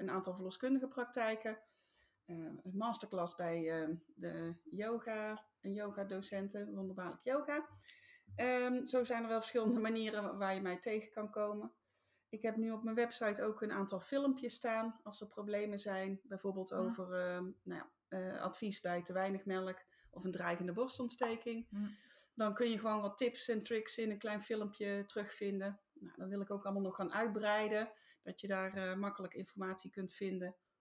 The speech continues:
Speaker 1: Maar ja, het ontbreekt me soms een beetje aan tijd. Ehm, nou ja, de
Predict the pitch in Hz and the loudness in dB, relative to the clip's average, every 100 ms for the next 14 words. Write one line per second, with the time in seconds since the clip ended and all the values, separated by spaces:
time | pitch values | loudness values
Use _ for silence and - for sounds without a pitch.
0 | - - - 208 - 202 202 - 196 190 | -8 -8 -8 -10 -4 -4 -4 0 0 0
1 | 196 214 202 190 214 190 190 180 170 - | 0 0 0 -2 0 0 0 -2 -2 -4
2 | 170 226 262 392 - - - - - - | 0 2 4 2 -2 -14 -20 -14 -12 -12
3 | - - 269 269 262 262 262 285 254 233 | -14 2 6 10 12 10 8 4 8 12
4 | 247 247 247 | 12 12 10